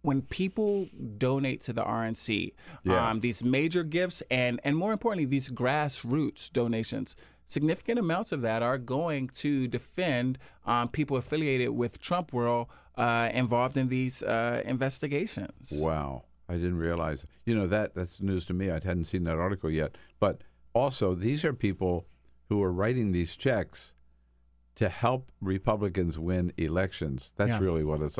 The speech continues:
Speaker 2: right?
Speaker 1: That's what they wanna do,
Speaker 2: That's
Speaker 1: but
Speaker 2: what they wanna do.
Speaker 1: they're going
Speaker 2: And
Speaker 1: to,
Speaker 2: to
Speaker 1: it's
Speaker 2: know
Speaker 1: going to lawyers.
Speaker 2: They, they should know th-, that that money is being diverted to lawyers to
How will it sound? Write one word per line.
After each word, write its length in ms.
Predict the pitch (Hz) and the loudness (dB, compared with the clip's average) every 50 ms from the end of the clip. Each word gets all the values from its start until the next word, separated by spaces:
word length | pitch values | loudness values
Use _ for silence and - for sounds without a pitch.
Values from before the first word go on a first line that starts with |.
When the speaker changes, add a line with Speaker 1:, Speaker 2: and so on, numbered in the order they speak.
| - - 85 | -8 -8 -6
Speaker 2:
right? 160 | 85 - 131 | -4 -2 2
Speaker 1:
That's 220 | - 147 180 - - | 2 2 2 2 0
what 120 | 214 190 | 0 0
they 100 | 185 170 | 2 2
wanna 240 | 156 147 143 135 123 | 2 2 2 0 -2
do, 320 | 120 123 180 185 147 123 | 2 2 2 2 4 2
Speaker 2:
That's 120 | 107 104 104 | 2 4 4
Speaker 1:
but 120 | 131 127 | 4 2
Speaker 2:
what 100 | 113 - | 2 2
they 100 | 107 101 | 2 2
wanna 240 | 95 95 95 92 95 | 4 4 2 2 2
do. 140 | 90 98 104 | 4 4 4
Speaker 1:
they're 140 | 101 127 | 4 4
going 260 | 120 143 151 143 135 120 | 4 2 2 4 4 4
Speaker 2:
And 20 | |
Speaker 1:
to, 40 | 117 | 2
Speaker 2:
to 60 | - | 2
Speaker 1:
it's 80 | 95 98 | 4 4
Speaker 2:
know 180 | 113 131 - - | 4 4 4 4
Speaker 1:
going 160 | 151 135 120 | 4 2 2
to 60 | 113 | 2
lawyers. 540 | 113 120 113 107 104 101 95 87 - - - | 2 2 2 2 2 0 0 -2 -4 -4 -2
Speaker 2:
They, 100 | 104 98 | -2 -2
they 340 | 90 - - 95 - - 85 | -2 -4 -10 -10 -8 -8 -2
should 220 | - 113 104 101 | 0 0 0 2
know 320 | 98 104 95 87 82 85 80 - | 2 2 2 2 0 -2 -4 -8
th-, 100 | - - - | -14 -14 -6
that 220 | 92 - 87 85 - | -2 -2 0 2 2
that 180 | 98 98 - | 0 0 2
money 220 | 98 92 92 95 90 | 0 0 0 2 0
is 120 | 85 76 | 0 -2
being 300 | 80 87 85 85 82 80 | 0 0 0 0 0 0
diverted 580 | 73 78 76 - 90 90 90 82 76 76 73 - - - - - - - _ _ | -2 -4 -2 0 0 0 2 0 -2 -2 -4 -8 -14 -20 -20 -20 -20 -20 _ _
to 80 | - | -2
lawyers 720 | 85 82 85 92 101 104 98 90 80 73 78 80 78 - - - _ - - _ _ _ _ _ _ _ - | -2 0 0 2 2 2 2 2 2 0 0 -2 -4 -8 -20 -20 _ -20 -20 _ _ _ _ _ _ _ -2
to 440 | - 92 90 87 85 82 85 85 | 0 2 2 2 2 0 0 -2